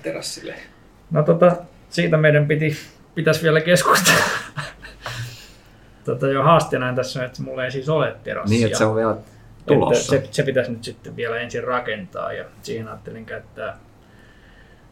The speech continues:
Speaker 2: pikkuserkkuni Terho Antilan konsultatiivista apua.
Speaker 3: Aivan. No
Speaker 2: Plus,
Speaker 3: siinä on,
Speaker 2: plus leveitä harteita.
Speaker 3: no siinä on kiipeämistä sitten, kun terassi valmistuu, niin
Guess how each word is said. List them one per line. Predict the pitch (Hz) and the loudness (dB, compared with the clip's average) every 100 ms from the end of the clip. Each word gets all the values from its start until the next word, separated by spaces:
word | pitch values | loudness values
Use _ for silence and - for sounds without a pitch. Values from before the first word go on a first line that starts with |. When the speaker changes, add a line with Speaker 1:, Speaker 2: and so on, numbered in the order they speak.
| - - 254 214 170 | -20 -20 -18 -16 -10
Speaker 2:
pikkuserkkuni | - - 156 139 117 - 123 | -8 -8 -10 -10 -10 -10 -10
Terho | 117 123 131 | -6 -4 -2
Antilan | 139 123 107 107 107 104 - - | -2 -4 -6 -10 -10 -14 -20 -12
konsultatiivista | 117 110 107 101 90 - 101 101 - - 104 | -8 -8 -10 -16 -18 -18 -16 -14 -8 -4 -4
apua. | 95 - - - - - - | -6 -12 -18 -20 -20 -20 -4
Speaker 3:
Aivan. | 101 87 104 82 - - _ _ _ - - - - _ - - _ - - _ - - _ - | 0 0 0 -4 -6 -18 _ _ _ -20 -20 -20 -20 _ -20 -20 _ -20 -20 _ -20 -20 _ -2
No | 135 | 2
Speaker 2:
Plus, | |
Speaker 3:
siinä | 147 120 | 4 4
on, | 95 | 4
Speaker 2:
plus | 143 117 | 2 2
leveitä | 127 120 117 117 | 0 0 -2 0
harteita. | 131 107 117 - 104 | -2 -2 -6 -8 -4
Speaker 3:
no | 113 | 0
siinä | 107 104 104 | 2 0 0
on | 101 | -2
kiipeämistä | 117 110 - 90 90 92 - | 0 0 0 -2 -4 -6 -10
sitten, | 92 - - 101 - - | -14 -16 -14 -14 -16 -14
kun | 87 87 - - _ | -8 -6 -8 -14 _
terassi | - - 147 - | -10 -8 -6 -6
valmistuu, | 87 - - - - - | -6 -6 -6 -10 -12 -12
niin | - | -12